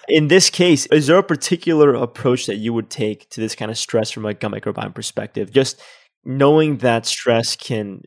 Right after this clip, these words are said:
diminish gut microbiome diversity, that it can almost snoop the gut, the gut microbiome in some ways, you know, what would you recommend as a sort of preventative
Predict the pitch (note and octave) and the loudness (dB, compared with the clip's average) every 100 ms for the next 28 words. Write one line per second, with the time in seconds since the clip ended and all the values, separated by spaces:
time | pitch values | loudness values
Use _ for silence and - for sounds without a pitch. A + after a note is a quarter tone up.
0 | G#2 A#2+ B2 C3+ C#3+ - C3 B2 A#2 A2 | -6 -4 0 2 4 2 -2 -2 -2 -4
1 | G2+ G#2+ F3 D#3+ D#3+ D3 B2+ A2+ G#2 - | -6 -2 0 0 -2 -2 0 0 -2 -6
2 | G#2 G2+ G2+ _ _ _ _ - B2+ A#2+ | -10 -10 -16 _ _ _ _ -4 -2 -2
3 | - - E3+ E3 D3 C#3+ - C3 C3 B2+ | -4 2 2 4 2 2 2 -2 0 0
4 | B2 A#2+ A#2+ A2+ B2 A#2 A#2 G#2+ A2+ G2 | 0 0 0 -4 -2 0 -2 -2 -4 -2
5 | G#2 C#3 D#3+ A#2+ C3 B2 B2 G2+ G#2 G#2 | 0 2 0 0 2 2 0 -4 -4 -4
6 | G2+ G2 F#2 G#2+ G#2+ - G#2 G#2+ G2+ G#2 | -6 -6 -6 -4 -6 -8 -6 -6 -6 -6
7 | G2 G2 | -8 -8